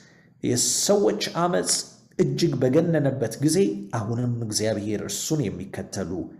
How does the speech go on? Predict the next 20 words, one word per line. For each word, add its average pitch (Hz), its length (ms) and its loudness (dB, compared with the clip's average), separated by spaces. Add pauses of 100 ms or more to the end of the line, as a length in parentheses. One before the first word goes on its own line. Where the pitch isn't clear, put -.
(140)
እውነተኛ 101 640 0
ቅሬታዎች 85 600 -8
ነበሩት። - 440 -10
በዘመናት 196 680 2
መካከል 139 480 2
እግዚአብሔር 107 520 2 (540)
የእርሱን 151 540 4
መንገድ 131 400 2
የሚከተሉ 107 800 -4 (120)
ቅሬታዎች 82 600 -8
ነበሩት። - 500 -10
ያለ 156 240 6
ምስክር 139 500 0
የቀረበት - 680 -4 (400)
ጊዜ 101 200 -4 (440)
አልነበረም። - 640 -8 (480)
ስለዚህ 147 400 6 (100)
ይህ 185 200 4 (260)
ዛሬም 127 440 6
ቢሆን 147 320 6